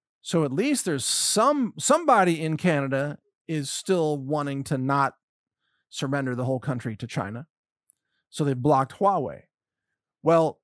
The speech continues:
understand that, you know, Huawei was, again, China's cyber warfare backdoor into, well, a surveillance infrastructure to monitor all the traffic in Canada and in the United States and Europe also, but then also to have,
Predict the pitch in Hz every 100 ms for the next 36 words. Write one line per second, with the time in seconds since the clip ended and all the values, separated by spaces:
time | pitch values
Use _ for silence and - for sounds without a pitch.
0 | _ 160 180 165 208 208 156 135 147 156
1 | 123 156 160 233 208 147 151 135 131 135
2 | 143 180 139 - 143 143 139 139 135 127
3 | - 139 - 143 151 147 135 139 - 131
4 | 117 123 120 - 165 170 123 135 - 135
5 | 135 - 147 127 120 117 - 151 127 -
6 | 139 - 120 151 196 208 - - 190 190
7 | - 190 - 202 127 127 139 175 190 175
8 | 180 - 185 180 185 - _ _ _ _
9 | - 165 214 - 190 175 170 - 160 190
10 | 208 - 165 156 143 139 135 147 135 127
11 | 139 156 131 135 147 143 - _ _ _
12 | - 156 143 156 - 151 143 131 - 131
13 | 131 131 120